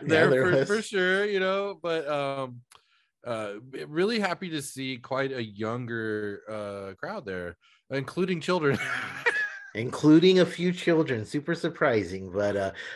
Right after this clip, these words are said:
Speaker 2: I guess people thought this was horror, like, maybe in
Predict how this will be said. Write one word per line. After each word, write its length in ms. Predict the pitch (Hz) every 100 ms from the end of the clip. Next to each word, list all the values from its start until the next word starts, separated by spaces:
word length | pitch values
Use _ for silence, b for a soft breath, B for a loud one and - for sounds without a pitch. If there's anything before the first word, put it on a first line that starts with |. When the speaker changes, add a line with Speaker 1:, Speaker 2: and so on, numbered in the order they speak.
| B
Speaker 2:
I 100 | -
guess 180 | 123 147
people 300 | - 180 175
thought 260 | 175 160 160
this 220 | 151 -
was 180 | 143 117
horror, 640 | 117 135 139 139 135 120
like, 380 | 82 104 90 - _ -
maybe 360 | 110 113 123 92
in 500 | 104 104 101 95